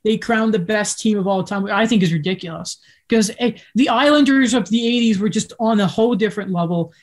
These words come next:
and the Canadians of the seventies, like, changed the power play and were, like,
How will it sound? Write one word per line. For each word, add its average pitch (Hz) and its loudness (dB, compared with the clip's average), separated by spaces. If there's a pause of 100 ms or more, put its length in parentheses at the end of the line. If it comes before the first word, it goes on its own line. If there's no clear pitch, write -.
(220)
and 220 2
the 226 2
Canadians 233 4
of 190 -2
the 185 0
seventies, 185 0 (680)
like, 208 -2
changed 233 2
the 196 2
power 185 -2
play 190 -12
and 202 0
were, 220 2
like, 196 0